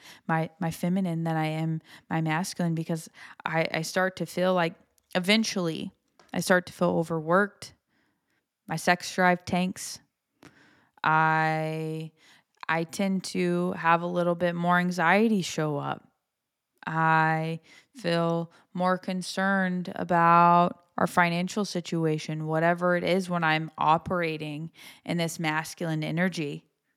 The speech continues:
And it's not mine. Now, I have had to learn to step in to that masculine energy because some situations warrant it and need it.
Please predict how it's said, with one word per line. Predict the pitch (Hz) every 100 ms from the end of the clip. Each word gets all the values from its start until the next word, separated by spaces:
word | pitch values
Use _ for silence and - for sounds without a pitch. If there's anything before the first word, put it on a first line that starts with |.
| _ -
And | 175 180 185 - _ _ _ _ _ _ _ _ _ _ _ _ -
it's | 180 -
not | 180 185
mine. | 165 180 190 - 170 _ _ _ -
Now, | 185 175 180 180 _ _ _ _ _ _ _ _ -
I | 170
have | 175 175 180
had | 175 175
to | -
learn | 185 175 175
to | -
step | 165 - 160 -
in | 226 240 190 220 254 _ -
to | -
that | 180 160
masculine | 156 156 - 165 156
energy | 156 156 165
because | 190 202 190 185 - - -
some | - - 349
situations | - 440 - 214 175 196 233 226 -
warrant | 165 170 240 254 -
it | - - - _ _ _ _ _ _ _
and | - 208
need | 233 349
it. | 269 156